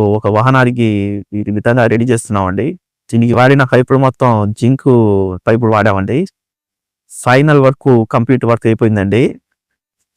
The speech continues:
ఫ్రంట్ వాటర్ ట్యాంక్ కోసం క్యాబిన్ పైన సెట్ చేసామండి. ఈ విధంగా మూడు వైపులా ఓపెన్ చేసుకోవచ్చండి. మీ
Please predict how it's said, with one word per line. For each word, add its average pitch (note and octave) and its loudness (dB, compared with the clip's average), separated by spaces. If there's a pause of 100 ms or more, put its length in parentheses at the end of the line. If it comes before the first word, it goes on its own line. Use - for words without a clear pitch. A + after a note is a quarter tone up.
(160)
ఫ్రంట్ B2+ -2 (140)
వాటర్ A#2+ 0
ట్యాంక్ B2+ 0 (140)
కోసం A#2+ 0 (260)
క్యాబిన్ C3 0
పైన A#2 2 (180)
సెట్ - -10
చేసామండి. G#2+ -2 (420)
ఈ A2 0
విధంగా C3 4 (180)
మూడు C#3+ 4
వైపులా C#3+ 2 (180)
ఓపెన్ A#2+ 0
చేసుకోవచ్చండి. A2 -2 (400)
మీ A#2+ 0